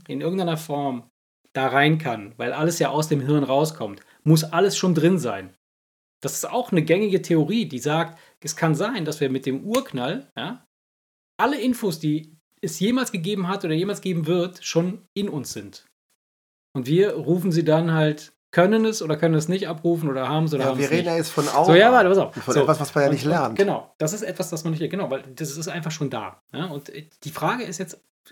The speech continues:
Speaker 1: kann es sein, dass, dass dadurch, dass meine, m-, unsere Auren sich austauschen, dass wir, ich meine, ein Wort, wenn ich, wenn ich dir ein Wort sage oder, oder einen Satz sage,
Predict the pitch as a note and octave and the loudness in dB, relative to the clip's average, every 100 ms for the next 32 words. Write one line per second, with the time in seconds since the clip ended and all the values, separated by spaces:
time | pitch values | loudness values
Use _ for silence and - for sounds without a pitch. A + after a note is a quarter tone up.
0 | _ - F3 G#3+ F#3 F#3 A3+ F#3+ D#3+ - | _ -4 -4 -2 -4 -4 -2 -4 -6 -10
1 | - C#3+ C#3 - _ - A#2+ A2+ C#3 G3+ | -12 -10 -10 -12 _ -20 -20 -8 -6 -4
2 | G#3 E3 D3+ C3+ B2+ B2 _ C3 C3 A#2 | -6 -8 -6 -6 -6 -8 _ -14 -14 -14
3 | A2+ A2 - - G2+ - - - F3 C#3+ | -20 -20 -20 -20 -20 -20 -18 -8 -4 -4
4 | D3 A#2 D3+ F3+ G#3 G3+ D#3 D3+ - _ | -4 -4 -4 -2 -4 -6 -8 -10 -10 _
5 | _ _ _ _ _ - C#3 E3+ - G3 | _ _ _ _ _ -6 -2 -2 -4 -4
6 | F#3+ F#3+ F#3+ E3 C3 - - _ _ _ | -4 -4 -8 -6 -6 -8 -16 _ _ _
7 | C#3+ D3 D3 C#3+ - _ _ _ _ _ | -8 -2 0 -2 -6 _ _ _ _ _
8 | - - - D#3+ D3 C3+ E3+ C#3 - C#3 | -14 -6 2 4 6 6 6 4 0 -4
9 | D3+ D#3 C#3+ C#3+ D3+ - D#3 A#2 C#3 F3+ | -4 -4 -2 -2 -2 -2 -2 0 2 2
10 | G#3+ - - A#2 B2 A#2+ A2+ B2 F3 A#3 | -2 -10 -14 -8 -6 -4 -6 -8 -10 -12
11 | _ C3+ C3 A#2+ B2 B2+ B2 C3 F3+ - | _ -10 -10 -10 -10 -10 -6 -2 -2 -4
12 | - - C3 A#2+ B2 A#2 B2 D#3+ | -16 -18 -14 -8 -6 -6 -6 -8